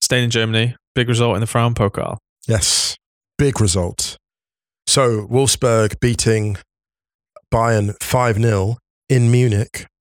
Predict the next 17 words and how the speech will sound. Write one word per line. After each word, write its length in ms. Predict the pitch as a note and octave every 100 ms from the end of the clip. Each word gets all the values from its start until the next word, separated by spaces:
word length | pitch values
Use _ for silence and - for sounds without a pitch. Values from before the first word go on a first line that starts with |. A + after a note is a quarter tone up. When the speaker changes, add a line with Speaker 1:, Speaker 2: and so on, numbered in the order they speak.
| _ _ -
Speaker 2:
in 180 | A#2 G#2+
the 100 | G#2+
cup 240 | - A2
semi-final, 800 | - G#2+ G2+ A2+ G#2 G2 F#2+ G2 _ _ _ _ _
and 200 | C3 A#2+
with 180 | A2+ G2+
just, 380 | - C3 - - _ _ _ _ _ _ _ _ _ _ _ _ _ _ _ _ -
when 100 | C3
Wolfsburg 380 | D3+ C#3+ B2+ A2+
turn 180 | G#2 G2
it 80 |
on 200 | F#2+ F#2+
like 100 | F2+
they 100 | -
did, 240 | G2 F#2 F2
like 100 | G2
Jonsdottir, 720 | A2+ A#2 A2 G#2 - G2 F2+